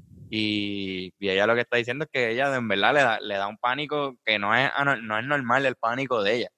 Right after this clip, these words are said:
Como ella es una overthinker, que ella empieza a pensar, pero compulsiva, de que todo le va a ir súper mal, incluso de que se pueda hasta morir, de que, de que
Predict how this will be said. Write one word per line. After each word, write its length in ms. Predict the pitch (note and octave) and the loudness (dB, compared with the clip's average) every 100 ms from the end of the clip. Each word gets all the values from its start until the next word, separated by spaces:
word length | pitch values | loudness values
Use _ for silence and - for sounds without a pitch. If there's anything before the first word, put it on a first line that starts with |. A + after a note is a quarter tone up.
| _ _ | _ _
Como 240 | A#2 B2 | -6 -2
ella 180 | A2 A2+ | 0 0
es 60 | A#2 | 0
una 220 | C3 C3+ | 2 2
overthinker, 680 | C3+ C3+ - C3+ C#3 B2+ A#2 - _ _ _ _ _ | 4 0 0 -8 -6 -6 -6 -10 _ _ _ _ _
que 100 | G#2+ | -2
ella 120 | G#2+ | -2
empieza 300 | A2+ B2 B2 | 0 -2 0
a 40 | B2+ | 0
pensar, 320 | B2 B2+ C3 | 0 0 2
pero 180 | C#3 A#2 | 2 0
compulsiva, 760 | A2 - G#2 B2 C#3 C3 B2 | -4 -8 -8 -2 0 2 2
de 140 | A#2 G2+ | 2 0
que 120 | G2 | 0
todo 200 | G2 G#2+ | 0 2
le 80 | A#2+ | 4
va 120 | A#2+ | 2
a 40 | |
ir 100 | B2+ | 0
súper 240 | B2+ C3 A#2 | -4 -6 -4
mal, 380 | G#2 C#3 D3 C3 | 0 0 0 -2
incluso 440 | G#2 A2 A#2 C3+ | -6 -6 -2 2
de 120 | B2 | 2
que 320 | G#2+ G2+ G2 F#2 | 2 0 -2 -6
se 140 | F#2+ | -10
pueda 220 | G2 G2 | -2 -2
hasta 260 | A#2 - A#2 | -2 0 -2
morir, 560 | A2+ F#2+ B2 C#3+ C#3 B2 | -2 -2 0 0 -2 -2
de 120 | G#2 | -4
que, 60 | |
de 80 | |
que 60 | F#2+ | -6